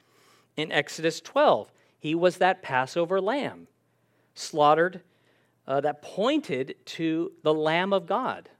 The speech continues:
who would die on Calvary, whose blood would be placed on the hearts of those who trust in him. In Numbers twenty-one, the picture of the serpent being lifted up, that Jesus being lifted up would draw all people to himself.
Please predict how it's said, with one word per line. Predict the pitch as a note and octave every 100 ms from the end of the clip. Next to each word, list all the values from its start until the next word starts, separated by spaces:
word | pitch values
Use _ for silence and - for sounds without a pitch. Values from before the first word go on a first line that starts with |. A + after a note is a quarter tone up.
| _ _
who | E3 D#3
would | D3+
die | C#3 C#3 E3+
on | E3+
Calvary, | - F#3 G3 C3+ F#2 - _ _ -
whose | F3 D#3+ C3
blood | D#3 G3+ G3+ C3+ A#2 -
would | C3 D3
be | C#3
placed | C3 - F#3 E3+ D#3
on | C#3
the |
hearts | A#2+ F3 D3+ -
of | B2+
those | C#3+ C#3+ -
who | - C3
trust | - E3+ -
in | D3+
him. | A#2 A2 - _ _ _ _ _ _ _
In | F#3+ G3
Numbers | G3 G#3 G#3 -
twenty-one, | - F#3 G#3 G#3+ D4+ C#3 F#2 _ _ _ _ _ _ -
the | C#3+
picture | - B3+ - D#3+
of | B2+
the |
serpent | D3 - D4+ D#4 - - -
being | D3 C3+
lifted | C#3 D3 -
up, | - - -
that | D3
Jesus | C3+ E3 G3+ E3 -
being | C3 E3+ F3
lifted | F3+ F3 A#3+
up | D#4 E3
would | C#3+
draw | B2+ D#3 D#3+
all | F3 C#3 C#3
people | D3 - A#2 D#3+
to | D3+ - A2+
himself. | C3 - B3 E3+ -